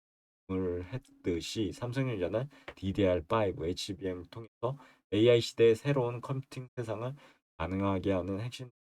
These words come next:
기술을 제공하고 있다라고 보시면 좋을 것 같습니다.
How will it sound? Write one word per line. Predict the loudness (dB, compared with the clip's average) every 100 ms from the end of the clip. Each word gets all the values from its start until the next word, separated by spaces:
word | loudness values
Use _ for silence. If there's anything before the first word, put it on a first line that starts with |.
| _
기술을 | -4 -4 -4 -12 -20 _ _ _
제공하고 | -6 -2 -2 0 -2
있다라고 | -4 -4 -2 0 -2 -4 -8 -12 _ _ _ _ _ _ _ _ _ _ _ _ -14
보시면 | -12 -10 -14
좋을 | _ -10
것 | -6
같습니다. | -6 -6 -16 -18